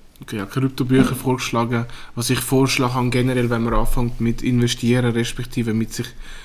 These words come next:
mit, ähm, ja, sich Gedanken machen, wie man kann mehr Geld machen, kann man einerseits, äh, Rich Dad, Poor Dad hören.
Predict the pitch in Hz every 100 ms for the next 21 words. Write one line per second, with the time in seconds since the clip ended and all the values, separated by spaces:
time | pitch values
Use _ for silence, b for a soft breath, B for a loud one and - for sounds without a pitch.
0 | B B - 123 120 123 117 110 110 113
1 | 117 120 - - - - - - - -
2 | - - - - - - - - 120 117
3 | 123 123 127 131 127 147 - 139 135 143
4 | 127 123 123 123 120 135 131 127 127 120
5 | 131 117 - B B B - 123 120 104
6 | 127 123 127 120 - - 117 123 135 -
7 | 127 120 - 139 151 151 143 143 143 151